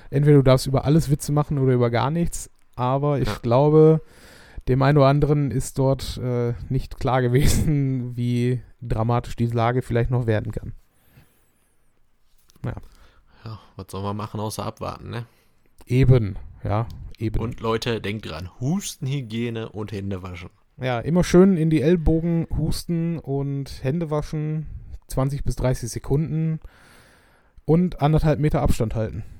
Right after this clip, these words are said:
Speaker 1: Was ich für meinen Teil, äh, sowieso ganz gut finde.
Speaker 2: Ja, finde ich auch gut. Und ich habe auch, äh, und an sich kann man sich auch mal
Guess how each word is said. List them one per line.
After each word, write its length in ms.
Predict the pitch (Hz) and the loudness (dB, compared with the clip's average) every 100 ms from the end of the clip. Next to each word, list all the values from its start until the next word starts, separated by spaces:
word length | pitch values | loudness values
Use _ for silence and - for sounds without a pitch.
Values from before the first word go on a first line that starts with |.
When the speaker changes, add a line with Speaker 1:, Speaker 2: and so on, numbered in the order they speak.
| - | -2
Speaker 1:
Was 340 | 131 139 - | 2 2 2
ich 180 | - 151 | 2 2
für 120 | 151 | 4
meinen 240 | 143 143 143 | 6 6 6
Teil, 480 | 143 139 139 139 127 - | 6 6 6 4 0 -4
äh, 260 | 123 127 127 | 0 2 2
sowieso 320 | 123 127 139 | 2 2 2
ganz 200 | 104 104 | 0 -2
gut 160 | 101 - | -4 -6
finde. 220 | 90 107 - - _ _ - | -6 -10 -14 -20 _ _ -10
Speaker 2:
Ja, 180 | 120 104 | -6 -6
finde 200 | - 113 | -4 -6
ich 100 | 101 | -4
auch 180 | 101 98 | -8 -8
gut. 140 | 98 87 | -10 -8
Und 360 | 107 82 - | -10 -12 -16
ich 140 | - 113 | -6 -6
habe 140 | 110 | -4
auch, 140 | 107 - - 95 | -8 -10 -16 -10
äh, 200 | 98 92 - | -10 -10 -12
und 300 | 113 107 - | -12 -10 -10
an 100 | 110 | -8
sich 300 | 113 - - | -8 -10 -14
kann 140 | - 110 | -6 -4
man 100 | 101 | -2
sich 80 | 101 | -2
auch 100 | 95 | -4
mal 300 | 98 92 | -4 -6